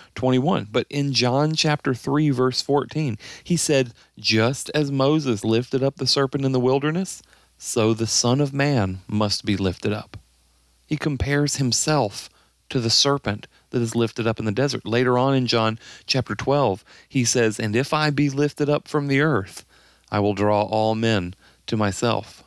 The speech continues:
Again, making an, an allusion, a comparison to this lifting up of the serpent in the wilderness. And so,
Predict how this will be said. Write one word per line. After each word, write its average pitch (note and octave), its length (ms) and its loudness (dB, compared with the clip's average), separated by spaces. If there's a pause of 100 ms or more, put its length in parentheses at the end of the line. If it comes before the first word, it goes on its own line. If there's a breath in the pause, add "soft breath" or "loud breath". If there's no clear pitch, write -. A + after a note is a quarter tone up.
Again, B2 500 0
making B2+ 600 0
an, A#2+ 160 2
an A#2+ 120 0
allusion, A#2 520 2
a G2 80 -2
comparison A2+ 760 -2
to G2+ 320 0 (380 loud breath)
this A2+ 400 0
lifting B2 480 -2
up A#2 180 0
of B2+ 160 -2
the C3 80 -2
serpent G2+ 480 -2
in B2 80 0
the B2 80 2
wilderness. B2+ 680 -2 (680 loud breath)
And D3 160 0
so, D#3 420 2